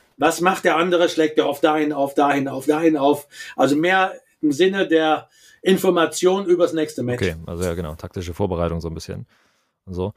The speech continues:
Speaker 1: Ja, ja.
Speaker 2: Lass uns einmal so auf die, auf die Coach-Seite gucken, weil du ja auch beim D T B dann lange, ähm, ja, Trainer begleitet hast, ausgebildet hast. Und du hast ja auch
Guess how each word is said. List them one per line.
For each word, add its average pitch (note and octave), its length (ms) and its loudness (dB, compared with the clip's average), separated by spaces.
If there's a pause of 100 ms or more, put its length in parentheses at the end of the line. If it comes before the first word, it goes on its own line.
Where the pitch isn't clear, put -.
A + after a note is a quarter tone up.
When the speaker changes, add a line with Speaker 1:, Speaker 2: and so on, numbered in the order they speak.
(100)
Speaker 1:
Ja, C#3+ 180 2 (500)
ja. B2+ 200 2 (280)
Speaker 2:
Lass B2 200 0
uns C#3+ 80 0
einmal C#3 160 0
so B2+ 80 2
auf A#2 80 -2
die, A#2 240 -2
auf A2+ 100 -4
die A2 120 -6
Coach-Seite G#2+ 560 0
gucken, C3 240 -2
weil G2+ 100 2
du G2+ 80 2
ja G#2 100 2
auch G2+ 140 -2
beim G2+ 160 0
D G#2 100 -4
T G2+ 120 -8
B G#2+ 180 0
dann A2 140 0
lange, G#2 440 0
ähm, F#2+ 460 -4 (160)
ja, E2 240 -4 (400)
Trainer B2+ 240 0
begleitet A2 400 0
hast, A#2+ 160 -2
ausgebildet A#2+ 580 0
hast. A#2 320 0
Und A2 40 -4
du - 20 2
hast G#2 100 -2
ja A2+ 80 2
auch G#2+ 140 2